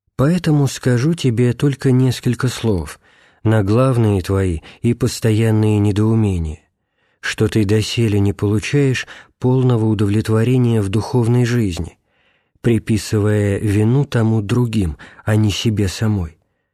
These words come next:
тогда как в Евангелии сказано, что Царствие Божие внутрь нас».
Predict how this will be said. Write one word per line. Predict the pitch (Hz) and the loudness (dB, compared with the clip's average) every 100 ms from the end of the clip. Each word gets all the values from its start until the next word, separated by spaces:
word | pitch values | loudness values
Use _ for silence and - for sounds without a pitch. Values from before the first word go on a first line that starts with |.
| _ _ - | _ _ -4
тогда | 110 107 143 | -2 0 -2
как | - 139 - - | 0 -4 -4 -4
в | |
Евангелии | 110 117 117 135 147 131 113 110 | 0 2 2 2 2 2 2 0
сказано, | 98 - 147 143 110 90 78 - - _ _ | -2 -2 -2 0 0 -2 -4 -12 -20 _ _
что | - - 117 107 | -8 -4 0 0
Царствие | - - 147 151 - - 123 123 113 | -2 -2 -2 -2 -6 -4 0 0 0
Божие | 110 135 123 131 120 - - - | 0 0 2 0 0 -4 -14 -6
внутрь | 98 107 131 135 120 120 | 0 2 2 0 0 0
нас». | 104 85 76 - | 0 -2 -6 -12